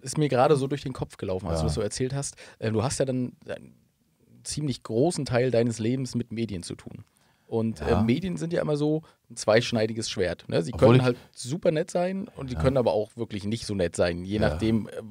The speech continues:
Speaker 1: auf, in welchem, auf welchem Pfad der Karriere man sich gerade befindet. Ähm, wie, wie ist denn dein Verhältnis zu Medien? Hast du,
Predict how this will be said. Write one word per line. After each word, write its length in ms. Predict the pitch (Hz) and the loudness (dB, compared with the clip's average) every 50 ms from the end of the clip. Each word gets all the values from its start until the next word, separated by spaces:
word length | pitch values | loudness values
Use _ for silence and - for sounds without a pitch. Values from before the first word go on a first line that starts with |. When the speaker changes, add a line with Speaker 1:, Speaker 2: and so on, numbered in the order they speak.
| 110 113 - | -16 -10 -4
Speaker 1:
auf, 240 | - 120 110 - - | -2 -2 -2 -2 -2
in 160 | 127 127 113 | -4 0 4
welchem, 300 | 117 127 135 - 135 120 | 4 4 4 4 2 2
auf 140 | - 117 113 | 2 4 4
welchem 200 | 123 131 147 127 | 4 4 2 0
Pfad 300 | - - 123 139 139 - | 4 4 4 6 6 4
der 80 | 120 | 2
Karriere 360 | - 123 113 113 120 123 120 | 4 6 6 6 6 6 4
man 120 | 120 113 110 | 4 2 2
sich 100 | 110 117 | 0 0
gerade 220 | - 113 117 120 | 2 2 4 4
befindet. 400 | 113 107 - 123 123 117 120 - - - - - - - - - | 2 2 0 0 2 2 2 0 -2 -12 -16 -16 -16 -16 -12 -6
Ähm, 240 | - 139 123 120 120 - - - | -2 0 0 0 0 -4 -6 -8
wie, 200 | - 151 160 131 | -6 -6 -6 -6
wie 80 | 139 | -8
ist 220 | 151 - 156 - - | -6 -6 -4 -2 -2
denn 100 | 175 165 | -2 0
dein 220 | 151 139 147 147 | 0 -2 -2 -4
Verhältnis 680 | 143 - - - - - - 127 123 127 120 107 - | -8 -10 -12 -12 -6 -2 0 2 2 2 0 -2 -4
zu 120 | - - 95 | -4 -4 -4
Medien? 360 | 87 90 90 85 82 82 92 | -4 -4 -6 -6 -6 -6 -6
Hast 180 | 107 117 - - | -6 -6 -6 -6
du, 240 | 131 123 - - | -8 -8 -8 -10